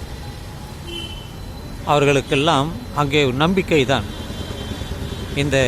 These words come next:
கோயிலுக்கு சென்று வந்தால் நாம் நினைத்த காரியம் நடக்கும் என்ற நம்பிக்கை தான். அதனால்தான் அங்கே கொண்டு போய்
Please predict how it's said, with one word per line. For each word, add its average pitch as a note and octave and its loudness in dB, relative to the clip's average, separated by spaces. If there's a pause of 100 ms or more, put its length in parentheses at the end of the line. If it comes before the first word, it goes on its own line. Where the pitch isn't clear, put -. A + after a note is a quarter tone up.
(140)
கோயிலுக்கு D#3 6
சென்று C3 2
வந்தால் B2+ 4 (500)
நாம் D#3+ 4
நினைத்த E3 4
காரியம் C3 4
நடக்கும் A#2+ 2 (160)
என்ற C3 2
நம்பிக்கை A#2+ 0
தான். A2 0 (1000)
அதனால்தான் E3 6 (340)
அங்கே D3+ 6
கொண்டு D3+ 4
போய் D3 8